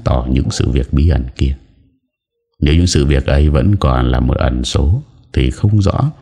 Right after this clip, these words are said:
là nó còn cướp đi bao nhiêu sinh mạng trên thế gian này. Nghĩ đến Khải Khương, rồi nghĩ đến những người bạn đã lặng lẽ rời bỏ cô mà đi, cô thật không đành lòng,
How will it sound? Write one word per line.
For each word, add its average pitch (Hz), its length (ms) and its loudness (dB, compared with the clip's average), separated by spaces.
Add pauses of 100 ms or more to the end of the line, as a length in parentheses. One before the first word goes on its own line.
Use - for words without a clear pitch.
(380)
là 67 180 2
nó 65 240 2
còn 64 320 0
cướp - 220 0
đi 73 260 2
bao 80 220 2
nhiêu 87 160 2
sinh 78 300 -2
mạng 67 160 -2 (520)
trên 69 160 0
thế 71 120 2
gian 67 260 0
này. 64 180 -4 (1200)
Nghĩ 78 140 2
đến 80 180 2
Khải 64 240 0
Khương, 67 320 0 (520)
rồi 69 280 2
nghĩ 65 140 2
đến 76 200 2
những 92 140 4
người 65 220 2
bạn 64 220 0
đã - 80 2
lặng 71 280 0
lẽ 64 220 2
rời 67 240 2
bỏ 64 320 0
cô 92 120 2
mà 71 200 2
đi, 87 180 2 (960)
cô 104 120 2
thật - 260 0
không 98 240 2
đành 62 280 0
lòng, 58 280 -2